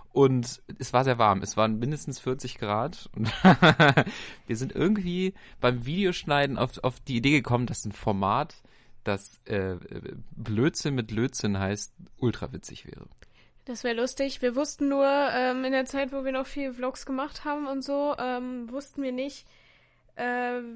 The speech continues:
Speaker 2: was das für ein <laughs> Format sein könnte, weil ich, ähm, doch handwerklich relativ unbegabt bin.
Speaker 1: <laughs> Ja.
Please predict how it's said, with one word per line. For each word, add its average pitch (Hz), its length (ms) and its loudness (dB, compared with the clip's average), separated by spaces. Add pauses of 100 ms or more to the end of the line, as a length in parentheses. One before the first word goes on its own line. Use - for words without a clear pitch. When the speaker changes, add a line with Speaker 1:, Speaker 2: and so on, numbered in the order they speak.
(220)
Speaker 2:
was - 500 -8 (160)
das 254 200 -4
für - 140 0
ein 277 240 6
<laughs> - 220 6
Format 269 420 6
sein 254 260 2
könnte, 254 380 2
weil 240 180 -2
ich, - 200 -8 (420)
ähm, 254 320 0
doch 247 240 -2
handwerklich 277 640 0
relativ 277 380 0
unbegabt 240 540 2
bin. 240 200 8
Speaker 1:
<laughs> - 960 2
Ja. 107 120 0